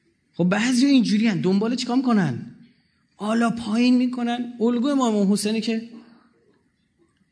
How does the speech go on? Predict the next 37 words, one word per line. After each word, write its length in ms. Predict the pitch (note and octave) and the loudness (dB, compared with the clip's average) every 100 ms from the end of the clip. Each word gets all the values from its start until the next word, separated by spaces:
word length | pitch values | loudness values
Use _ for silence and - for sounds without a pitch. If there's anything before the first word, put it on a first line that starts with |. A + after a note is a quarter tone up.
| _ _ | _ _
نشون 380 | E3 F#3+ F#3+ A#3 | 2 2 2 -2
داد 160 | A#3 A3 | -2 -4
که 120 | G#3 | -4
حضرت 280 | F#3 F3 A3 | -4 -4 -4
می‌دونه 200 | A#3 B3 | -4 -2
که 140 | G3 | -2
با 460 | F3+ - E3+ E3+ E3 | -4 -4 -4 -4 -4
چهار 240 | - A#3 | -2 0
تا 140 | A3+ G#3 | 0 0
حجت 240 | F3 G3 | 0 -2
شرعی 320 | F#3+ F3+ D#3+ | -4 -4 -4
می‌تونه 220 | F#3+ F#3+ F#3 | -4 -4 -6
چیکار 200 | - F#3+ | -4 -4
بکنه. 380 | F3 D3+ A2 - - _ _ _ _ _ _ | -2 -4 -6 -10 -20 _ _ _ _ _ _
کلاً 240 | C4 A3+ | -2 2
بیخیال 360 | G#3+ F3+ - E3 | 4 2 0 -6
اونجا 180 | A#2+ A2 | -6 -10
بشه. 140 | - - _ - | -14 -20 _ -2
و 40 | |
دیگه 120 | G3+ | 2
وقتی 200 | G#3+ G#3+ | 2 2
مسلمو 400 | G3+ F#3+ F#3+ F#3 F3+ | 0 0 -2 -4 -4
کشتن، 220 | E3+ G#3 | -4 -4
خب 140 | F#3 | -4
خدای 300 | D#3 C#3 C#3 | -4 -2 -2
دیگه 120 | A#2+ | -2
تموم. 340 | A#2+ G#2 G2 G2 | -2 -6 -8 -4
ما 120 | B2 | -4
تا 100 | C#3 | -4
قبلش 420 | C3+ C3+ B2+ A#2+ | -2 -2 -4 -8
دیگه 180 | - A2 | -6 -6
هم 80 | A2 | -4
دیگه 140 | A#2+ | -2
دارن 120 | A2 | 0
می‌کشن 640 | A2+ B2+ A#2 A#2 A#2 G#2+ G2 | 0 0 0 -4 -4 -6 -6
دیگه. 160 | G2 | -4
ما 160 | A2+ | -6